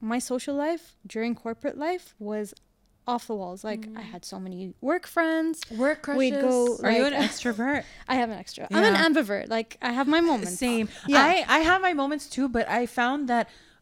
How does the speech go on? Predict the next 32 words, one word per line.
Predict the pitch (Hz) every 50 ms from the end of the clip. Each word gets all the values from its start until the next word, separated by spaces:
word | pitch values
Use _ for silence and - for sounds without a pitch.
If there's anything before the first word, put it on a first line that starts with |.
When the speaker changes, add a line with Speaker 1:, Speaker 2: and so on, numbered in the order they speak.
| _ -
Speaker 3:
I | 220 226 233 233
loved | 233 226 226 226 233 262 254 226 196 -
working | - 196 190 208 220 226 226 - 254 254 247 240 - -
in | - - 202 196 196
a, | 196 190 190 - -
in | 190 190 180 180
an | 185 180 180 175 -
office | - 190 196 196 - - 208 -
space | - - 226 214 208 220 214 -
or | - 185 190 190
seeing | 185 - - 214 208 208
people, | 208 - 196 190 185 - 240 262 254
because | 226 - - 220 185 - -
that's | 190 208 196 208 - -
what | 240 233 - 185
gave | 185 190 185 196
me | 202 196 -
energy | - 175 175 180 180 170 - 190 180 175
and, | 170 254
Speaker 1:
Right. | 262 254 240 214 -
Speaker 3:
like, | 202 185
motivation. | 196 185 185 185 170 180 170 170 - - - 147 147 214
Speaker 1:
Yeah. | 247 240 226 202 190 190 - - -
Like, | 262 269 269 -
working | 262 294 285 - 370
for | 320 - 330
yourself | 294 277 - 262 277 - -
is | 226 -
super | - 247 - - 233 226
lonely. | 202 196 196 214 233 262 330 392
Speaker 3:
Yeah. | 202 202 202 196 190 190 190 185 185 190
Speaker 1:
I | 226 220 220 214